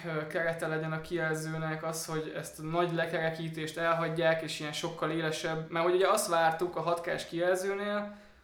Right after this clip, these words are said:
hogy megmaradnak ugyanazok a lekerekítések, viszont, <coughs> viszont a kijelző is maga be lesz,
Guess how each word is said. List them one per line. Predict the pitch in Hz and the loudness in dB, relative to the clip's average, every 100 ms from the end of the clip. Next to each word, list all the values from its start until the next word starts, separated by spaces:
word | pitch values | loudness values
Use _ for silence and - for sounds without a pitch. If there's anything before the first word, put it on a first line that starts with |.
| _ _ | _ _
hogy | - 165 170 170 - - _ - - 269 | 0 2 2 -2 -12 -20 _ -20 -20 -6
megmaradnak | 208 202 170 160 160 160 170 | 0 2 4 4 2 0 -2
ugyanazok | 170 160 156 151 | -2 0 -2 -2
a | 156 | 0
lekerekítések, | 156 156 185 196 202 202 202 196 202 208 202 | 0 2 0 0 -2 -6 -2 -2 0 -2 -2
viszont, | 196 - 190 180 - - - | -2 0 0 0 -4 -14 12
<coughs> | - - 240 233 165 | 12 12 10 4 0
viszont | 170 185 175 175 | -2 -2 -2 2
a | 175 175 175 | 4 4 4
kijelző | 185 160 156 160 | 4 4 2 0
is | 160 160 | -4 -2
maga | 156 156 | -4 -2
be | 156 | 0
lesz, | 151 147 - | 0 0 -6